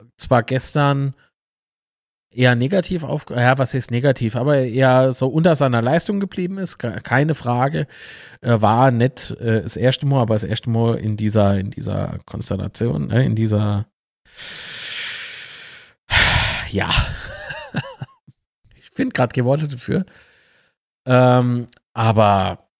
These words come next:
ganz ehrlich, was, ein Pass kam an und gefühlt zwanzig Fehlpässe. Ja, aber nicht nur von Zimmer. Das ist nämlich also der nächste Punkt. Ähm, wie viel Pässe sind uns dann gestern gelungen? Und wie viel Fe-, Fehlpässe hat man dann?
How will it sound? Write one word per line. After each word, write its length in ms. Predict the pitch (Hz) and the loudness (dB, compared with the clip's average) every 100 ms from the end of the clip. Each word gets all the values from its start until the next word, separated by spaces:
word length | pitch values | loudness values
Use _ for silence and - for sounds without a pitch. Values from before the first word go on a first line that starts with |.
| _ | _
ganz 240 | - 104 - | -4 -2 0
ehrlich, 520 | 101 113 113 123 - _ _ _ _ | 2 2 2 0 -8 _ _ _ _
was, 300 | 113 131 - _ | -4 -4 -4 _
ein 400 | 104 120 160 220 - _ _ | -2 0 0 -6 -14 _ _
Pass 360 | - 139 170 - | -2 0 0 -2
kam 300 | 151 143 139 | -4 -4 -2
an 180 | 131 170 | -4 -4
und 120 | 143 | -4
gefühlt 300 | 135 160 156 | -4 -4 -4
zwanzig 300 | 139 143 139 | -6 -6 -4
Fehlpässe. 400 | 165 170 127 120 | -4 -2 -2 2
Ja, 160 | 160 | 2
aber 140 | 170 160 | 4 2
nicht 180 | 151 165 | 2 -2
nur 160 | 151 | -2
von 220 | 147 165 | 0 -4
Zimmer. 360 | - 339 294 120 - - 127 | -4 -4 -4 -6 -8 -18 -2
Das 160 | 170 165 | 0 2
ist 140 | 143 | 0
nämlich 280 | 160 151 143 | 0 0 0
also 280 | 135 127 135 | 0 0 -2
der 140 | 131 | -2
nächste 340 | 151 - - | -4 -6 -10
Punkt. 340 | - 202 123 - - - - - | -8 -6 -8 -12 -20 -20 -20 0
Ähm, 400 | 139 139 131 120 _ - | 4 4 2 -4 _ 0
wie 200 | 165 185 | 2 2
viel 180 | 196 | 0
Pässe 540 | 165 - 165 214 202 190 | -2 -2 -2 0 -2 -2
sind 240 | - 165 | -2 -2
uns 180 | 165 160 | -4 -4
dann 240 | 147 131 | -2 -2
gestern 400 | 127 123 - 107 | -4 -4 -4 -4
gelungen? 400 | 104 113 262 240 - _ _ _ _ _ _ _ _ _ - | -2 -2 -2 -8 -14 _ _ _ _ _ _ _ _ _ 0
Und 160 | 151 | 4
wie 80 | 151 | 4
viel 160 | 139 127 | 4 0
Fe-, 320 | 139 143 135 | -2 -4 -4
Fehlpässe 560 | - 139 135 120 127 | 0 0 2 0 2
hat 160 | 160 - | 0 -2
man 120 | 208 | -2
dann? 240 | 127 110 | -2 -4